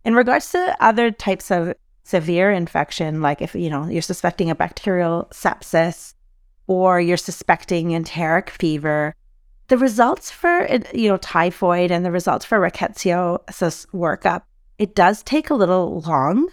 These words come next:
to come back. And in that time frame, people can get worse. So I think it's important, you know, to use your clinical judgment, but in the context of if you're suspecting someone with an undifferentiated fever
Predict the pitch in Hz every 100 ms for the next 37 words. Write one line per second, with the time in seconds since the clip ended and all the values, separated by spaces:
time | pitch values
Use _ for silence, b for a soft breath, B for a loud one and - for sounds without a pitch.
0 | _ - - 175 160 160 160 165 _ _
1 | _ - - 170 160 - - 370 - -
2 | - _ _ _ - 196 196 - 226 220
3 | - - 175 175 175 170 160 - 180 -
4 | 170 170 160 135 - 165 - - - 190
5 | 180 - _ _ _ _ 233 233 339 349
6 | 226 220 202 202 _ - 214 190 - 208
7 | 220 277 285 208 190 175 170 170 - 208
8 | 202 - 170 170 185 185 202 - 285 392
9 | - 220 - - 196 180 185 - 202 226
10 | - 285 - 190 - 185 - 175 180 170
11 | - 170 - - 214 214 226 208 - 175
12 | - 175 165 - - 160 156 160 160